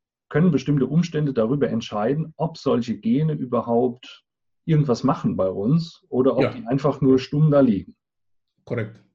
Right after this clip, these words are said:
Speaker 2: Sehr gut, Martin.
Speaker 1: Wie, wie, wie funktioniert das? Also wie kann, wie kann ein Gedanke oder wie kann die Ernährung darüber entscheiden, ob ein Gen
Speaker 2: <laughs> Ich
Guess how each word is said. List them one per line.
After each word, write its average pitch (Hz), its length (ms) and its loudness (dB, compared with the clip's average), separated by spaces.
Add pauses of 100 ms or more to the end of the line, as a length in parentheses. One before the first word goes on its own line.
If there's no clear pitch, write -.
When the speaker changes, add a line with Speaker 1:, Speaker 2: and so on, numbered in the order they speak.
(200)
Speaker 2:
Sehr 180 220 -4
gut, 196 260 -6
Martin. 113 360 -10 (200)
Speaker 1:
Wie, 156 220 2
wie, 180 180 2
wie 202 100 6
funktioniert 185 640 2
das? - 380 -20
Also 120 260 0
wie 190 200 -4
kann, 175 520 -2 (800)
wie 120 140 -2
kann 151 200 0
ein 123 200 0
Gedanke 135 520 2
oder 127 220 -2
wie 147 160 0
kann 143 180 0
die 139 120 -2
Ernährung 151 960 0
darüber 131 420 0
entscheiden, 117 640 -2
ob 123 220 -6
ein 110 180 -2
Gen 147 540 0 (380)
Speaker 2:
<laughs> - 160 -14
Ich 277 1000 -4